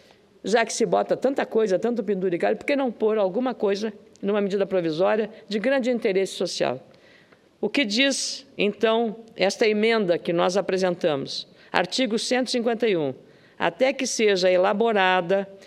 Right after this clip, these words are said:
a lista de doenças mencionadas no inciso dois do artigo vinte e seis, independe de carência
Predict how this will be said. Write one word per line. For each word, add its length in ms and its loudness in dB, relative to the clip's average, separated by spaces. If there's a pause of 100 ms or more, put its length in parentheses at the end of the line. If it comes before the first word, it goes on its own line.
(180)
a 180 4
lista 420 2
de 140 0
doenças 600 2
mencionadas 1000 2 (240)
no 100 0
inciso 460 0
dois 380 2
do 80 2
artigo 360 0
vinte 200 0
e 40 -8
seis, 480 -2 (320)
independe 880 2
de 140 0
carência 880 2